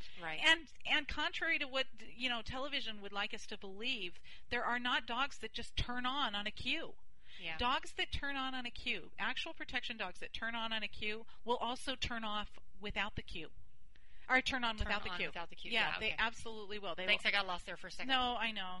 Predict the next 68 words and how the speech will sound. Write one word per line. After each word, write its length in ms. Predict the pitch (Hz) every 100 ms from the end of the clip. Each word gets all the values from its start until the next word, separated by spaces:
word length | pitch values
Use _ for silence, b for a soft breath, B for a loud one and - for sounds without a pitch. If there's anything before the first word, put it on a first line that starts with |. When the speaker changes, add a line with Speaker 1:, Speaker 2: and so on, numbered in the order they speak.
| -
Speaker 2:
'cause 100 | 196
I, 220 | 196 190 196 -
I'm 80 | 208
getting 180 | 233
excited, 460 | 202 - 175 175 190
but 160 | 175 170 - 214
they 160 | 233 -
absolutely 600 | 254 247 262 233 208 214
will. 280 | 208 170 - -
So 400 | - 220 208 208
that's 320 | 226 233 - -
another, 400 | 233 277 226 208 220
you 100 | 226
know, 180 | 202 - - - - B B B
I 40 | -
think 200 | 294 277
you 60 |
watch 240 | 247 247 254
enough 180 | 240 -
T 160 | -
V 220 | - 247
and 80 | 220
you 60 | 190
start 240 | - 202
to 60 | 208
think 260 | - 196 -
that 160 | 190 -
there 200 | 208 196
are 40 | 196
dogs 320 | 196 190 202 196
out 140 | 190
there 200 | 190 190
that, 140 | 185 180 - 180 -
that 140 | 185 -
people 200 | 208 185
can 160 | 185
say, 180 | - 165
"Kill!" 580 | - - 508 370 320 285 B B 240
And 80 |
the 60 | 269
dog 140 | 240 180
will 60 |
Speaker 1:
Right. 60 | 165
Speaker 2:
suddenly 440 | 285 254 240 196 - -
burst 300 | 370 370 -
into 180 | 277 247 220
action 360 | 233 - 214
and 80 | 196
become 260 | 196 233 214
their 100 | 196
protection 420 | 190 214 202 202
Speaker 1:
Right, 80 | 185
Speaker 2:
dog. 120 | 175
Speaker 1:
because 240 | 240 254
if 100 | 262
the 80 | 240
bite 260 | 208 214 226
is 140 | 214
reinforcing 560 | 202 196 - 202 - 214
enough 200 | 180 185
for 120 | 196
the 100 | 170
dog, 240 | 175 170
the 60 | 180
dog 180 | 170 175
is 60 | 180
gonna 120 | 175
go 120 | 170